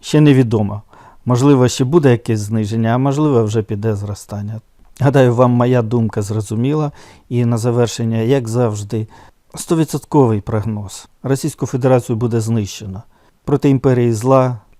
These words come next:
країни-терориста повстала вся нормальна спільнота світова. А Україна в двадцять третьому році отримає перемогу,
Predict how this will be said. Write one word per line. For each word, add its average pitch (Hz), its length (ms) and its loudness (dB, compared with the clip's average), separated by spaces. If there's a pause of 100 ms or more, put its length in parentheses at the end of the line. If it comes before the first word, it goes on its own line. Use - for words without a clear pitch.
(100)
країни-терориста 113 1120 -2 (520)
повстала 110 680 -2 (400)
вся 143 200 0
нормальна 120 480 2
спільнота 110 680 -4 (320)
світова. 107 600 -8 (380)
А 127 80 -2
Україна 131 440 0
в 101 60 -4
двадцять 120 260 -6
третьому 127 360 -2
році 113 500 -6 (180)
отримає 117 460 -2
перемогу, 156 640 -2